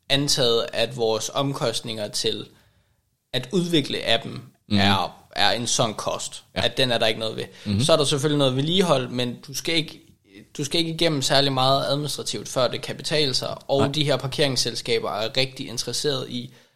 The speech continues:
Speaker 1: at du succeeder, at det har lykkes.
Speaker 2: Mhm.
Speaker 1: Så jeg har, jeg har svært ved at se sådan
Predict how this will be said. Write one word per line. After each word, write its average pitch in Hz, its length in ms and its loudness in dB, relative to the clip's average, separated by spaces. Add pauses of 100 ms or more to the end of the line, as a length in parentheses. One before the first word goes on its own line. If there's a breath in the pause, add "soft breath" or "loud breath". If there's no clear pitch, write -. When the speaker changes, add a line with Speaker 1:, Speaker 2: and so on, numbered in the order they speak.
(260 soft breath)
Speaker 1:
at 131 240 -4
du 156 100 2
succeeder, 135 580 -2
at - 260 -8
det 127 100 -2
har 127 100 -4
lykkes. 120 500 -4 (100)
Speaker 2:
Mhm. 107 220 4 (180)
Speaker 1:
Så - 160 -2
jeg 120 160 4
har, 127 120 0 (220)
jeg 120 120 4
har 131 100 -2
svært 151 360 4
ved 135 60 0
at 123 100 0
se 135 240 0
sådan 117 520 -10